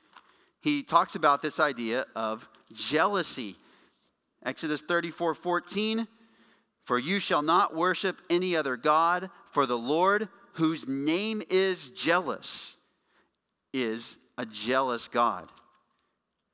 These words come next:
He is not hesitant at all to say this about himself. Exodus twenty, verse five, in the Ten Commandments,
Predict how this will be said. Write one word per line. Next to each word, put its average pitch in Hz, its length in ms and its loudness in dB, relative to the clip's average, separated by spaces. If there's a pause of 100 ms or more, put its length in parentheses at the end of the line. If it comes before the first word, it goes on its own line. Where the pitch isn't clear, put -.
(300)
He 135 120 -2
is 123 80 -4
not 139 180 0
hesitant 160 600 -4
at 151 120 0
all 139 400 -2
to 131 160 -12
say 185 240 -4
this 127 260 -6
about 101 280 -4
himself. 90 580 -12 (600)
Exodus 135 420 -2
twenty, 147 460 -2 (160)
verse 123 220 -2
five, 143 520 0 (340)
in 135 140 0
the 131 80 -6
Ten 147 240 -2
Commandments, 143 640 -4